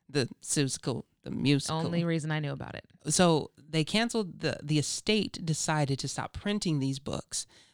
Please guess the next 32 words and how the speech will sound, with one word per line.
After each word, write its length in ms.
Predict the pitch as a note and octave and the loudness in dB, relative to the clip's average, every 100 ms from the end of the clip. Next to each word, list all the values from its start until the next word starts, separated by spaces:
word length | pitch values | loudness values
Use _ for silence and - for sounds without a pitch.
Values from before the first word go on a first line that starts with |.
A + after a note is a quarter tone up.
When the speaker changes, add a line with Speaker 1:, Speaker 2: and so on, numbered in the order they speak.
| _ | _
Speaker 1:
because 420 | D3+ - D3+ C#3 - | -2 2 2 2 0
of, 420 | D3 C#3 C3 C3 - | 0 2 0 -2 -4
uh, 160 | B2+ C3 | -4 -2
cultural 540 | - E3 - D#3+ D#3 | 0 2 2 2 2
and, 540 | C#3 C3+ C3 B2+ B2+ - - | 0 0 -2 -4 -6 -8 -6
um, 480 | C3+ B2 B2+ B2+ - - _ | -4 -2 -4 -8 -14 -20 _
ethnic 640 | D3+ - D#3 D3 - - _ _ _ | -2 0 0 0 -2 -12 _ _ _
images 600 | D3+ D#3+ D3 C#3+ C3+ C3+ - - - - | 6 8 8 4 2 -2 -10 -20 -20 0
that 200 | C#3+ C3+ | 2 4
were 160 | C3+ | 2
damaging, 540 | C3+ C#3 D3 B2+ B2 B2+ | 2 4 4 2 0 0
that 160 | C3 B2 | 0 2
were, 360 | B2+ B2 A#2+ - | 0 0 -2 -4
uh, 120 | - | -6
stereotypical, 760 | C3+ B2 A#2+ F#3 - F3 F3 D#3+ | -4 -4 -2 -2 -2 2 2 4
that 140 | A#2+ | 4
were, 140 | C3+ - | 4 2
Speaker 2:
Mm-hmm. 520 | E3 E3+ - - - | 2 -2 -8 -8 0
Speaker 1:
um, 480 | C3+ C3 C3+ C3+ C#3+ - | 0 0 -2 -6 -8 -8
I 60 | D3 | 2
mean, 120 | D3 | 4
it 60 | D3 | 6
was 180 | C#3 - | 4 4
mostly, 600 | D3+ D#3 - C#3+ C3+ C3 - | 4 4 2 2 0 -2 -6
uh, 60 | - | -4
Black 340 | D3+ C#3+ D#3 | 0 0 0
and 80 | C3+ | -2
Asian 300 | D3 D3 D3 | 0 0 0
people 320 | D#3 D3 D3 | -2 -2 0
that 160 | C3+ - | 0 -2
were 200 | C3+ C3 - - _ - | -4 -4 -8 -20 _ -2
characterized, 1080 | D#3 D#3 - E3 D3+ D3 D3+ D#3 - - | 2 2 2 2 2 2 0 -2 -4 -12